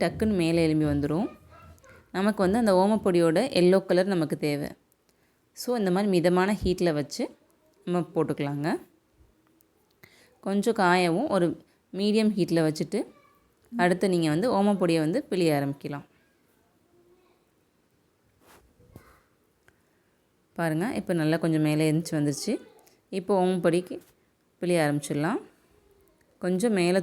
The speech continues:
தூக்கி வச்சுக்கோங்க, ஏன்னா கொஞ்சம் ஹீட்டா இருக்கும். மேலே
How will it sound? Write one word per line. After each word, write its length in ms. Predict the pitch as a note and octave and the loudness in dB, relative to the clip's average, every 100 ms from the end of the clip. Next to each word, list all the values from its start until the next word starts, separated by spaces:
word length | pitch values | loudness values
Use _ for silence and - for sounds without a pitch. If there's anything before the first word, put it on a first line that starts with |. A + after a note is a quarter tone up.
| F3+ | 0
தூக்கி 200 | F3+ F#3 | 0 0
வச்சுக்கோங்க, 460 | D#3+ - D#3+ C#3+ D3 C#4 - _ F3 | 0 -4 -6 -4 -4 -4 -8 _ -6
ஏன்னா 140 | F3+ F#3+ | -4 -2
கொஞ்சம் 200 | F3+ F3 - | -2 -2 -2
ஹீட்டா 320 | G#3+ G#3 F#3 | -2 0 0
இருக்கும். 300 | D3 - G3 - _ _ _ - _ _ _ _ _ _ _ _ _ _ - - _ F#3+ | -2 -4 -6 -6 _ _ _ -20 _ _ _ _ _ _ _ _ _ _ -20 -20 _ -6
மேலே 180 | G3 | -4